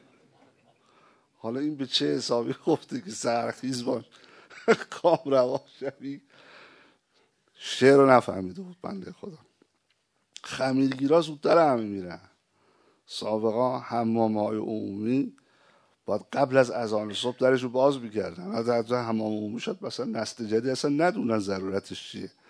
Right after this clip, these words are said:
سابق مردم خونه‌هاشون حمام نداشتن دیگه، بیرون بود. این بیچاره‌ها برای که مردم مثلاً نمازشون مشکل پیدا نکنه، باید به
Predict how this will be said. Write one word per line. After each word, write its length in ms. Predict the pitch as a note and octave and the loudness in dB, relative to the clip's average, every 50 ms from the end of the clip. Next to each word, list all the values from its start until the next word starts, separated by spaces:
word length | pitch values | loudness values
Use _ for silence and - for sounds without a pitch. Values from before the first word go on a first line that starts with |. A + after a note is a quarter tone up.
| - - - - - _ _ _ _ _ _ _ _ _ - | -20 -20 -20 -20 -20 _ _ _ _ _ _ _ _ _ -12
سابق 400 | - - G#2 A2+ A2+ A#2 B2+ A#2+ | 0 4 6 8 8 8 6 6
مردم 800 | A#2+ A#2 A#2 A#2 A2+ A2+ A2 A2 G#2 A#2 B2+ C#3+ D3+ D3+ F#2+ - - - - _ _ _ _ | 4 2 4 4 4 4 4 4 6 8 8 8 6 4 0 -6 -12 -18 -20 _ _ _ _
خونه‌هاشون 760 | - - - - - A#2 A2 G#2 G2+ G#2+ A#2 A#2+ - C#3+ C#3 | -20 -20 -16 -6 -2 0 2 4 4 4 2 0 -2 -2 -2
حمام 480 | B2 A2+ A2 A2 A2 B2 B2+ A#2+ - | -4 -4 -2 -2 0 0 0 0 -2
نداشتن 440 | - - C#3 A2+ - - - A2 G2 | -2 -4 -6 -8 -8 -8 -8 -8 -6
دیگه، 140 | F#2+ F#2 F#2+ | -6 -8 -8
بیرون 520 | F#2 G2 G#2 G#2 A2 A2 A#2 A#2 A2+ G2+ | -8 -8 -6 -4 -4 -2 -2 -2 -4 -6
بود. 200 | F2+ E2 E2+ - - | -8 -12 -18 -16 -14
این 100 | C3 C3+ | -14 -12
بیچاره‌ها 420 | D#3 D3+ - - C#3+ C#3+ C#3+ D#3 | -10 -8 -4 -2 0 2 2 0
برای 280 | D#3+ D3 - C3+ C#3 D3 | 0 0 0 0 0 -2
که 120 | C#3 - | -2 -2
مردم 340 | C#3 C3+ A#2+ A2+ - - B2 | -2 0 -2 -2 -2 -4 -4
مثلاً 380 | - A2+ - - G#2 G2+ G#2 - - _ _ _ _ _ _ _ _ _ _ _ - | -4 -4 -4 -6 -6 -6 -8 -10 -12 _ _ _ _ _ _ _ _ _ _ _ -8
نمازشون 480 | F#2+ G2+ G#2+ A2 G#2+ G#2 - - G#2 | -6 -2 -2 -2 -2 -4 -6 -10 -10
مشکل 260 | G2+ G2 - - - | -10 -10 -10 -10 -10
پیدا 320 | F#2+ - G2+ G2+ G2 G2+ G2 | -10 -8 -8 -8 -8 -8 -8
نکنه، 340 | G#2 G2+ G2 - - C#3 D#3+ | -10 -12 -12 -8 -8 -8 -4
باید 240 | D#3+ D#3+ E3 E3+ | -2 -2 -2 -2
به 80 | F3 - | -4 -8